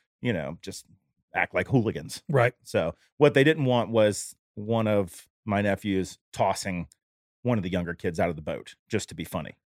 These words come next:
Speaker 1: So they're like, "You go in that boat
Speaker 2: The
Speaker 1: right
Speaker 2: safe
Speaker 1: there."
Speaker 2: boat, the
Speaker 1: Yeah.
Speaker 2: crazy boat.
Speaker 1: Yes.
Speaker 2: And you guys could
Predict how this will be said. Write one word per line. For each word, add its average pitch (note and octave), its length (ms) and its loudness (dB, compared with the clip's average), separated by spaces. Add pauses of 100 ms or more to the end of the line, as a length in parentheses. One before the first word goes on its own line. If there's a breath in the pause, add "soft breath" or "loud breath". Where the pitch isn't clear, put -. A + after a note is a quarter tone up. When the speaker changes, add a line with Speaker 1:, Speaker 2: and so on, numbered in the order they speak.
(240)
Speaker 1:
So A#2 160 0
they're F#2+ 100 -2
like, D2+ 200 -8
"You A#2 140 -10
go - 340 -12
in C#2 120 -14
that D2 200 -12
boat D#2 280 -8
Speaker 2:
The - 100 -4
Speaker 1:
right B2 60 -2
Speaker 2:
safe C#3 220 0
Speaker 1:
there." A2+ 80 -2
Speaker 2:
boat, C3 280 2 (300)
the B2 80 -2
Speaker 1:
Yeah. A2+ 100 4
Speaker 2:
crazy A#2+ 220 0
boat. A2 260 -4
Speaker 1:
Yes. G#2 400 -4
Speaker 2:
And B2 200 0
you B2 60 2
guys G#2 200 0
could G#2+ 180 -8